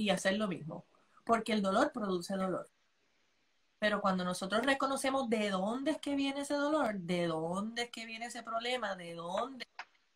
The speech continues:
sale, hasta que no hagamos eso no vamos a saber cómo sanarlo. Y para eso es que están los, como, como bien tú dices, los profesionales de la conducta humana,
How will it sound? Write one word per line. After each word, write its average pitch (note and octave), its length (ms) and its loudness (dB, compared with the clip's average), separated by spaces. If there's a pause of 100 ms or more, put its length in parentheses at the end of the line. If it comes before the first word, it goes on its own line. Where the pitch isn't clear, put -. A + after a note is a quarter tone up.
(300)
sale, F3 400 0 (1200)
hasta F3+ 260 -2
que - 100 -16
no F3+ 100 2
hagamos A#3 320 4
eso B3+ 160 -2
no G#3+ 80 4
vamos F#3 220 4
a F#3 40 0
saber F#3 220 -2
cómo E3+ 200 -4
sanarlo. - 460 -8 (640)
Y G3+ 120 -2
para F#3 260 2
eso G#3+ 180 0
es - 40 -8
que A#3+ 80 -4
están F#3+ 220 0
los, F#3+ 140 2
como, F#3 420 -2
como F3+ 200 -2
bien F3 140 -2
tú G#3 100 -8
dices, F#3+ 160 -4
los E3+ 120 -2
profesionales E3+ 520 -4
de G3+ 80 -4
la G#3+ 100 -6
conducta G#3+ 380 -4
humana, A3+ 440 0